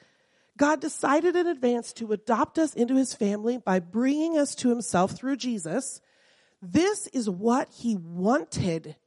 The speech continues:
to do. It's not begrudging. It's not obligatory. It's not, "Oh, they messed up. I guess I'm gonna have to figure out how to solve that." It gave him great pleasure. I don't know.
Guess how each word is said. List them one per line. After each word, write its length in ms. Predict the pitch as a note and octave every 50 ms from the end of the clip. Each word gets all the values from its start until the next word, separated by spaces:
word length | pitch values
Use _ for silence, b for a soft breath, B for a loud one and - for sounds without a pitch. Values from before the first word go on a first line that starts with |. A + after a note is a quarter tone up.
| _ _ _ _ _ -
to 160 | - - F#3+
do. 320 | E3 D#3+ D#3 D3+ B2+ - - _ _ _ _ _ _ _ _ _ _ _ _ _ _ _
It's 240 | - A3+ - - -
not 280 | A#3+ A#3 B3+ - -
begrudging. 720 | F#3+ G3+ F#3 F3 - F3 F#3 F#3 A#3+ - C#4 C#4 C#4 D4 - -
It's 200 | G#3+ - - -
not 180 | G3+ G#3 - -
obligatory. 880 | F#3+ F3 D#3+ F3 F#3+ G3 A3+ B3 - C#4+ - - - C4 C#4+ C#4+ D4 D4+
It's 260 | - - A3+ - -
not, 220 | G#3+ A3+ A3+ A#3 -
"Oh, 160 | G#3+ G3+ F3+ F3
they 120 | D#3 D3+
messed 340 | D#3 F#3 G3+ F#3+ - - -
up. 160 | A#3 A3+ -
I 60 | E3+
guess 200 | E3 - F#3 -
I'm 60 | G#3
gonna 160 | F#3+ G#3 G3 F3
have 120 | G#3+ G3+
to 60 | -
figure 200 | - A#3+ A3 A#3
out 60 | A3
how 80 | G#3+ A3+
to 40 | A#3+
solve 400 | A#3 - - B3 A3+ A3+ A3 -
that." 320 | - D#3+ D#3+ E3 D#3+ _ b b b b b b b b b b b b -
It 340 | B3 A3+ G3+ - - G3
gave 480 | F3+ - A3+ B3 C4+ C#4+ C#4+ D#4+ E4 D#4
him 380 | - - G3+ G#3 G3 F#3 E3+ E3 E3
great 640 | - - G3 G#3 G3+ G#3 A3 A#3+ D#4 - - - - - _ _ _ _ _ _ _ _ -
pleasure. 560 | - - - G3+ G3+ G3 D#3 D#3 C#3 - - - - _ _ _ _ _ _ _ _ _ _ _ _ _ _ _ _ _ _ _ _ _ _ _ _ _ _ _ _ _ _ _ _ _ _ _ _ _ _ -
I 220 | A3 A3+ B3+ D4
don't 320 | D4 C#4+ C4+ B3+ A#3+ G#3+ G3+
know. 500 | G3+ G#3 A3+ A#3 A#3 G#3 F#3+ F3 E3